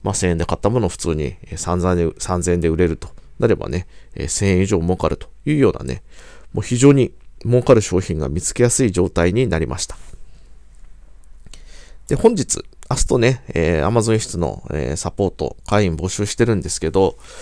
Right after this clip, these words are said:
えー、次回以降はね、このオーストラリアAmazonに関するサポートのみと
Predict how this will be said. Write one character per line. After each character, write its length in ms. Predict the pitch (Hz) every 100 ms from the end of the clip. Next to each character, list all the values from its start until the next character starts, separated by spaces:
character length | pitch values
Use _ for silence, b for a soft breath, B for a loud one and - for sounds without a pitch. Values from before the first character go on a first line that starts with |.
| B B B B
え 500 | - - - - - - - - - -
ー、 80 | 135
次 140 | -
回 280 | - 226 113
以 60 |
降 220 | - 151 104
は 100 | 58
ね、 300 | 113 113 - - - -
こ 140 | - 151
の 220 | 160 - -
オ 80 | -
ー 40 | 160
ス 100 | -
ト 100 | 185
ラ 140 | 180
リ 80 | 175
ア 60 | 175
Amazon 260 | 185 165
に 100 | 110
関 240 | - 143 151
す 180 | -
る 220 | 131 98 - -
サ 220 | - 139
ポ 160 | 160
ー 40 | 147
ト 140 | 110
の 160 | 107 156
み 140 | 135
と 180 | -